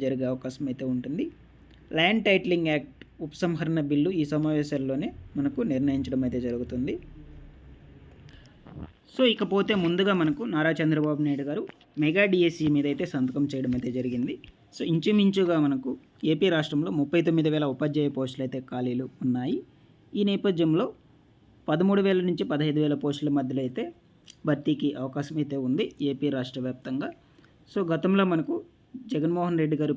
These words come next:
ప్రభుత్వంలో కేవలం ఆరు వేల ఒక వంద పోస్టులు మాత్రమే విడుదల చేశారని దృష్టిలో ఉంచుకొని, so ఈసారి మనకు నారా చంద్రబాబు నాయుడు గారు ఇంచుమించుగా పదమూడు వేల నుంచి పదహైదు వేల మధ్యలో అయితే విడుదల చేయబోతున్నారు. So దీనికి సంబంధించిన అప్లికేషన్ డేట్ కూడా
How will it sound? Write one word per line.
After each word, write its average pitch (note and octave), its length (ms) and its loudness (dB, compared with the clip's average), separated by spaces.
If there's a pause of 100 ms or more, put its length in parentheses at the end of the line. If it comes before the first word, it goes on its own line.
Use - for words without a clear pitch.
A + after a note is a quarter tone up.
ప్రభుత్వంలో C#3 460 -2 (440)
కేవలం E3 300 2 (140)
ఆరు D3+ 160 0
వేల D#3 160 0 (200)
ఒక C3+ 120 -6
వంద D3+ 220 0
పోస్టులు C#3 280 -2
మాత్రమే C3+ 380 -2
విడుదల C3 340 -2
చేశారని B2+ 420 -2 (680)
దృష్టిలో D3 400 -2
ఉంచుకొని, D3+ 340 0 (560)
so - 80 -4 (120)
ఈసారి F#3+ 340 2
మనకు E3 200 0 (100)
నారా D3+ 240 0
చంద్రబాబు D3 440 0
నాయుడు C3 220 -4
గారు F3 180 -4
ఇంచుమించుగా D#3 520 -2 (100)
పదమూడు D3 360 0
వేల C#3+ 200 -2
నుంచి C#3 260 0
పదహైదు C3+ 320 -2
వేల C3+ 200 -2
మధ్యలో C3 320 -2
అయితే C3 160 -4 (580)
విడుదల C#3+ 320 0
చేయబోతున్నారు. C3 540 -2 (340)
So G3 60 -4 (120)
దీనికి F3 280 0
సంబంధించిన F3+ 500 0
అప్లికేషన్ D#3 560 -2
డేట్ C#3+ 260 -2
కూడా D3+ 140 0